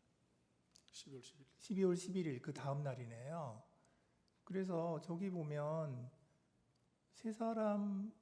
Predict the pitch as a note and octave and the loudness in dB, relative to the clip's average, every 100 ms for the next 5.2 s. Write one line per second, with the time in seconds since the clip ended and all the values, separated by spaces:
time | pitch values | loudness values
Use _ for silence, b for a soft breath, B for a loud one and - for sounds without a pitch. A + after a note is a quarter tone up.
0 | _ _ _ _ _ _ _ _ _ _ | _ _ _ _ _ _ _ _ _ _
1 | - G#3 F3 F3 - - - D#3+ D#3 F3 | -6 0 0 0 -4 -14 -4 2 6 4
2 | E3+ - F3+ D#3+ - - - _ _ _ | 4 -2 0 0 -4 -12 -20 _ _ _
3 | _ _ _ - E3 E3+ E3+ D#3 D3+ D3 | _ _ _ -2 2 4 4 4 0 0
4 | C#3+ D#3 D3+ D#3+ D#3 D#3 F#3+ F#3+ G3+ A3 | -4 -2 2 2 4 2 0 4 4 4
5 | - | -2